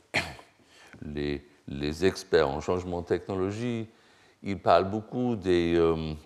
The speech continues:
path dependency. C'est-à-dire que si on commence dans un chemin, et c'est difficile à, c'est comme les, les, pour les ordinateurs. Il y a,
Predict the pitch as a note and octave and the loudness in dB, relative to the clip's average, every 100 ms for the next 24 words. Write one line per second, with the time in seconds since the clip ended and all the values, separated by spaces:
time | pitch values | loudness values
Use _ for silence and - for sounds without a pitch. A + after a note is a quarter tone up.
0 | - B2 A2 - - F#2 G2 E2+ D2+ C#2 | 6 8 8 4 -2 4 4 4 2 -6
1 | D2+ - A1 F#2 - _ - - C#2+ C2+ | -8 -12 -14 -16 -20 _ -20 -16 -16 -10
2 | E2+ F2 - - C#2+ C#2+ D2 D2 - - | -4 -4 -4 -8 -6 -4 -4 -4 -8 -20
3 | - - F#2+ D#2+ - E2+ F2+ F2+ E2 E2 | -20 -8 -4 -4 -2 -2 -2 -2 -4 -4
4 | E2+ E2+ - G#2 C3 C3 G#2 F2+ E2+ D#2+ | -4 -4 -4 0 0 2 2 2 2 0
5 | F2 E2 F2 G2+ F#2+ A#2+ G#2+ E2 C#2+ C2+ | -4 -10 -10 -10 -6 -2 0 2 4 2
6 | A#1+ - - A2 G2+ F2 E2 D#2+ D#2 D2 | -2 -6 -6 -4 0 2 2 0 -2 -4
7 | C#2 B1+ B1+ G1+ - - - G1+ - - | -4 -6 -8 -10 -14 -18 -16 -14 -16 -6
8 | F#2 E2+ E2 D#2 C#2+ D2+ D2+ - C#2+ A1 | -2 0 0 0 -2 -4 -4 -2 -4 -4
9 | B1+ C2 | -8 -10